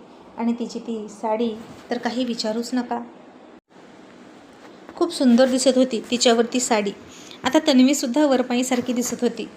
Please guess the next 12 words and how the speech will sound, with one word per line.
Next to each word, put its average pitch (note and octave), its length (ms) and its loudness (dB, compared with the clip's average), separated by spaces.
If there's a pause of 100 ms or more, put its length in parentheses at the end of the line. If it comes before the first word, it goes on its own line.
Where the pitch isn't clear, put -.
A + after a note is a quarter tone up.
(380)
मग C4+ 140 2
नेहा B3+ 460 4
आली B3 200 0 (260)
आणि B3 180 -2
म्हणाली, B3+ 300 2
"आर्यन, A#3 440 0 (100)
अरे A#3+ 140 -2
आरवच्या A#3 460 0
घरून B3 380 2 (640)
फोन D4+ 260 2
आला A3+ 220 4
होता, G#3 340 0